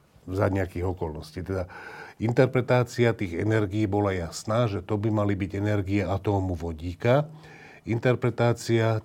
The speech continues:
tej vlnovej funkcie, pre ktorú je tá, tá rovnica platí, bola nejasná. Schrödingerovi neskôr všeobecne prijatú interpretáciu neprijal. Schrödinger nikdy. E, no ale dneska je to proste úplne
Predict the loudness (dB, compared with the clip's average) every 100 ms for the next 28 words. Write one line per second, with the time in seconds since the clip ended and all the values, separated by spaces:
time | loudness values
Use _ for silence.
0 | -2 0 2 2 2 2 0 -2 -4 -4
1 | -6 0 0 4 4 2 2 2 4 6
2 | 4 2 0 0 2 -2 2 4 4 2
3 | 0 0 0 0 0 2 2 2 2 0
4 | -2 0 0 0 -4 -16 -20 -20 -20 -6
5 | -2 0 0 0 0 0 0 0 0 -2
6 | -2 -2 -2 0 0 0 -2 -4 -2 0
7 | 0 0 -2 0 -2 -2 -2 -2 -2 -4
8 | -6 -6 -8 -8 -6 -2 0 4 4 4
9 | 0 -8 -12 -8 -6 -4 -4 -4 -6 -6
10 | -2 -2 -2 -10 -18 -20 -20 -20 -20 -20
11 | _ -4 -2 -2 -2 0 2 2 0 -2
12 | -2 -2 0 0 -2 -2 -2 -8 _ -12
13 | -10 -8 -8 -4 -4 -4 -8